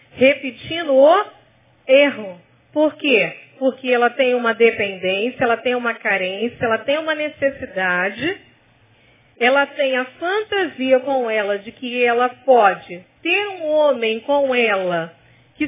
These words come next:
será o pai ou a mãe, que ela vai restaurar aquela história lá da infância dela. Então, se aquele foi embora, eu preciso achar um igualzinho, porque eu preciso consertar essa história da minha infância.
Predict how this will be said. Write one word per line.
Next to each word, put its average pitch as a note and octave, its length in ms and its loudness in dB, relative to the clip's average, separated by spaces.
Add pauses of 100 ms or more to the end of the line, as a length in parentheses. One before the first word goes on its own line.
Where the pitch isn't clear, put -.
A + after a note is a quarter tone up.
será B3 380 -2
o D4+ 120 -2
pai C4 880 0
ou C#4+ 300 4
a B3 100 2
mãe, A3+ 760 0 (240)
que C#4 240 -4
ela B3 220 4
vai A#3+ 280 0
restaurar E4 840 0
aquela D#4 260 -2
história C4 400 0
lá D4 380 2
da G#4+ 120 2 (120)
infância G4 540 -4
dela. A3+ 460 -2 (640)
Então, D4 380 0
se - 100 -4
aquele C#4 420 2
foi A#3 340 -2
embora, B3 480 -4
eu C#4 100 0
preciso C4+ 400 -12
achar B3+ 280 -6
um B3 120 -6
igualzinho, C4+ 1120 0 (440)
porque C#4+ 300 2
eu C#4+ 100 6
preciso F4+ 760 -4
consertar E4 560 -4
essa D#4 120 -8
história D4+ 320 -6
da D4+ 120 -8
minha D#4+ 220 -12
infância. F#3+ 420 -12